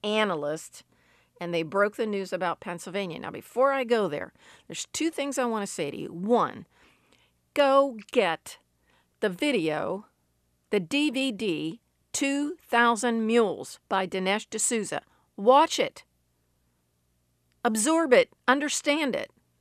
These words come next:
You're watching real-time voter fraud.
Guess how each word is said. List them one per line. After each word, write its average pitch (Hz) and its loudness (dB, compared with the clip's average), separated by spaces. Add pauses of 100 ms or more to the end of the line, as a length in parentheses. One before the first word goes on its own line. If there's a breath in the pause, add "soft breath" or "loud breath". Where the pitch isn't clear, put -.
You're 247 0
watching 247 2
real-time 254 -2 (720 soft breath)
voter 262 10
fraud. - 0